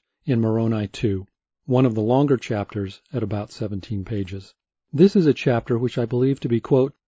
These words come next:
"worth the price of admission," close quote, on its own. In each of his analyses, By the Way speculates on why Moroni left his readers with these specific teachings and doctrines.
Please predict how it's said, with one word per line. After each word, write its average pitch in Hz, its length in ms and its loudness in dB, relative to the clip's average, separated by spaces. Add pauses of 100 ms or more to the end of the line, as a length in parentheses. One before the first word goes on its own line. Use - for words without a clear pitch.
(240)
"worth 151 460 0
the 110 80 0
price 131 400 -2
of 123 80 -2
admission," 113 520 -2
close 95 280 -8
quote, 101 300 -10
on 101 160 -6
its - 180 -10
own. 90 260 -8 (880)
In 123 180 -2
each 180 300 -4
of 143 140 0
his 143 260 0
analyses, 107 880 -4 (440)
By 131 220 4
the 151 100 4
Way 131 200 4
speculates 104 640 -2
on 101 200 -4
why 123 180 -4
Moroni 110 580 -2 (220)
left 117 240 -4
his 120 120 -2
readers 107 400 -2
with 104 220 -6
these 120 400 -6
specific - 580 -4
teachings 131 540 -4
and 120 240 -4
doctrines. 98 640 -6